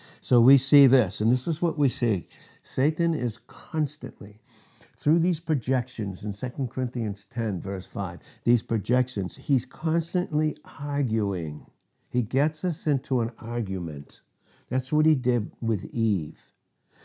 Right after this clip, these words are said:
That's what he does with us experientially. He gets us in an argument. Why, why this? What's going on? What, what do you mean, what's going on? The reality is, the reality is God had a plan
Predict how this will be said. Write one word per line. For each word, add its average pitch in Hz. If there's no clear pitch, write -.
That's 139
what 165
he 156
does 127
with 110
us -
experientially. 117
He 127
gets 151
us 160
in 135
an 127
argument. 107
Why, 131
why 131
this? 123
What's 135
going 135
on? 104
What, 139
what 165
do 185
you 180
mean, 190
what's 143
going 110
on? -
The 156
reality 160
is, 110
the 127
reality 135
is 123
God 156
had 147
a 123
plan 147